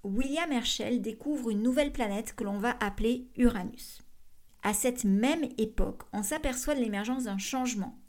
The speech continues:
d'une nouvelle énergie, on va dire, qu'une nouvelle mutation a commencé. D'ailleurs, dix-sept cent quatre-vingt-un, on n'est pas loin de la Révolution française, on n'est pas loin de, de remettre en question les, les systèmes établis un peu partout. Cette mutation en Human Design,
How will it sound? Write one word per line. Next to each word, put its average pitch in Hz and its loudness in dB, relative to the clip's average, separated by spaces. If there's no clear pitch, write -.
d'une 226 2
nouvelle 277 2
énergie, 226 8
on - -6
va - -8
dire, - -16
qu'une 247 8
nouvelle 277 8
mutation 262 2
a 226 4
commencé. 214 0
D'ailleurs, 208 2
dix-sept 202 0
cent 240 2
quatre-vingt-un, 202 -2
on 214 0
n'est 196 0
pas 214 2
loin 226 4
de - 2
la 214 0
Révolution 185 -2
française, 208 2
on 202 2
n'est 185 0
pas - -2
loin 220 2
de, 208 0
de 190 6
remettre 233 6
en 190 0
question 226 0
les, 190 -4
les 196 -4
systèmes 214 -2
établis 196 -2
un 240 2
peu 196 0
partout. - 0
Cette 311 6
mutation 285 2
en 196 0
Human 269 0
Design, 208 0